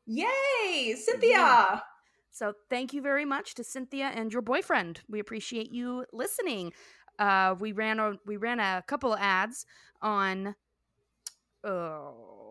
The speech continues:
Speaker 2: on Facebook and Instagram, so it brought a lot of new people to us. Uh, so it's nice to know that there is someone who, who enjoys it from those ads, who it, it actually, you know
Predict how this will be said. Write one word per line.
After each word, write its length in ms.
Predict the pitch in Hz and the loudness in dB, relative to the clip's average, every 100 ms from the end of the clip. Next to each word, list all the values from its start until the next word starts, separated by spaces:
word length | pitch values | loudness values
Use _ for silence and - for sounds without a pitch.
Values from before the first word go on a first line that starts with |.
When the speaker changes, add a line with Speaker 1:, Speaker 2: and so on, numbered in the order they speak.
| - | -10
Speaker 2:
on 200 | 226 208 | -10 -8
Facebook 500 | 254 226 - 214 - 214 | -8 -6 -4 -4 -6 -12
and 120 | 202 | -12
Instagram, 480 | 196 - 202 196 190 | -12 -14 -14 -16 -10
so 140 | 214 | -10
it 100 | 202 | -6
brought 180 | 214 214 | -4 -4
a 40 | |
lot 200 | 202 202 | -2 -4
of 140 | 190 185 214 | -6 -12 -8
new 220 | 220 233 | -8 -8
people 400 | 220 233 262 277 | -10 -10 -8 -8
to 180 | 330 339 | -4 -2
us. 340 | 392 - - _ _ _ - | -2 -6 -12 _ _ _ -4
Uh, 360 | 196 180 175 190 | -2 0 -2 -4
so 340 | - 214 196 | -4 -2 -2
it's 140 | 202 | -4
nice 240 | 240 208 - | -6 -8 -6
to 100 | 208 | -6
know 160 | 202 | -6
that 220 | 214 196 196 | -6 -8 -6
there 160 | 190 | -8
is 120 | 202 | -8
someone 680 | - 208 214 214 214 220 233 247 | -8 -8 -8 -8 -8 -10 -14 -12
who, 480 | 240 226 233 240 254 _ _ _ _ _ _ _ _ _ _ | -10 -10 -10 -12 -16 _ _ _ _ _ _ _ _ _ _
who 180 | 226 269 | -8 -4
enjoys 400 | 277 233 247 480 | -4 -2 0 0
it 120 | 151 - _ - | -4 -8 _ -8
from 280 | 220 208 208 | -6 -6 -4
those 200 | 220 226 | -4 -2
ads, 320 | 294 277 185 | -2 -2 -4
who 180 | 196 208 | -4 -4
it, 160 | 202 - | -6 -4
it 120 | 208 | -4
actually, 500 | 208 - 226 220 214 _ - | -4 -6 -8 -8 -10 _ -8
you 100 | 285 | -4
know 180 | 190 | -4